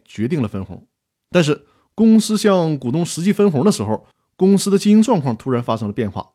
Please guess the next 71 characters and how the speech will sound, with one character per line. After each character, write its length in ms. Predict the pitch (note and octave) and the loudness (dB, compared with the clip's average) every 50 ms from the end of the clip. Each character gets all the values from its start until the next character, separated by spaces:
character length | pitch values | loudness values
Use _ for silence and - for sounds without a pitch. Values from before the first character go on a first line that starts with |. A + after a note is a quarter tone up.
| _ _ _ | _ _ _
比 80 | - A2+ | -2 -2
如 60 | B2 | 0
说， 240 | B2 C3+ C#3 C3 - _ - _ _ _ | 0 0 -2 -2 -4 _ -20 _ _ _
在 120 | _ F3 E3+ | _ -2 -2
今 220 | D#3 - A3 A#3 | 0 2 4 6
年 240 | G#3 C#3+ C#3 C#3 _ _ | 6 6 4 2 _ _
公 160 | - D3 D3 | -6 -6 -6
司 100 | C3 C#3 | -4 -2
还 100 | B2 A#2 | -4 -4
是 120 | A#2+ B2+ C3+ | -4 -2 -4
有 80 | A#2+ | -4
大 180 | G2+ - D3+ C#3+ | -2 -2 -2 -2
量 160 | C#3 C3+ B2+ | 0 0 -2
的 80 | A#2 G#2+ | -2 -2
盈 140 | G2+ G2+ B2+ | -4 -4 -4
利 100 | D#3+ - | -4 -4
的， 140 | D3 - - _ _ _ _ _ | -6 -8 -14 _ _ _ _ _
于 100 | D3+ F#3 | -4 -2
是 120 | F#3 A3 | 0 2
呢， 120 | G3+ E3 D#3+ D#3+ | 2 2 2 0
公 140 | - D#3+ D#3+ | -2 -4 -4
司 80 | C#3+ | -2
的 80 | E3 D#3 | -4 -4
股 100 | C#3+ A#2 | -4 -4
东 140 | A2+ C3+ C#3 | -4 -4 0
会 140 | C#3+ E3 C3 | 0 -2 0
决 120 | - A#2+ | 0 -2
定 140 | B2+ C#3+ B2+ | -2 -2 -4
向 100 | C3 B2 | -4 -4
股 120 | G#2+ G2+ | -6 -6
东 100 | G2 A2 A#2 | -8 -6 -4
分 140 | C3+ C3 | -2 -4
红， 260 | A#2 A2 A2+ C3 - _ _ _ _ _ | -2 -2 -4 -4 -6 _ _ _ _ _
但 100 | B3+ B3 | 2 4
是 100 | G#3+ G#3+ | 4 4
在 100 | A3 G#3+ | 2 2
当 200 | G#3 A3 A3+ A3+ F#3 | 4 4 4 4 4
年 200 | C3 C3+ D#3 - _ | 2 2 0 -2 _
并 120 | G#3 F3+ | -4 -2
没 120 | D#3 D3+ | -2 -2
有 80 | E3 F3 | -2 -2
把 100 | D3+ A2+ | -2 -2
这 140 | G#2+ D3+ C#3+ | -4 -4 -4
些 100 | C#3 D3 | -4 -4
分 180 | C3 - D3+ | -2 -2 -4
红 160 | C#3 B2 A#2 C3 | -2 -2 -4 -6
支 160 | - - E3 | -4 -6 -6
付 80 | D#3+ | -6
给 140 | D#3+ B2 A2+ | -4 -6 -6
股 100 | A2 F#2+ | -6 -6
东。 160 | F2+ G2+ G#2 G#2 _ _ _ _ _ _ _ _ _ | -10 -10 -10 -10 _ _ _ _ _ _ _ _ _
第 80 | G#3 | 2
二 100 | A3+ A#3+ | 4 4
年 160 | F#3 B2+ G2+ | 4 2 0
的 80 | G#2+ A#2 | -2 -4
时 140 | A2 - G2 | -4 -6 -10
候， 160 | F#2 G2+ _ _ _ _ _ _ | -10 -10 _ _ _ _ _ _
突 220 | _ - - G3+ G3+ | _ -6 0 2 4
然 180 | D#3 C#3 D3 | 4 4 4
因 80 | C#3+ C#3 | 2 2
为 80 | C#3+ | 2
市 200 | C#3 - - E3 | 0 -2 -4 -6
场 160 | B2+ A#2 - G2+ | -6 -6 -8 -10
发 180 | _ A2+ A2+ | _ -8 -8
生 160 | A#2 - A2 | -6 -6 -6
了 60 | A2+ A2 | -6 -6
重 180 | - E3 D3 | -6 -4 -4
大 140 | B2 G#2+ F#2+ | -4 -4 -6
的 40 | G2 | -8
变 160 | G#2+ G#2+ F#2+ | -8 -8 -8
化， 220 | E2+ F#2 F#2+ - | -8 -12 -14 -14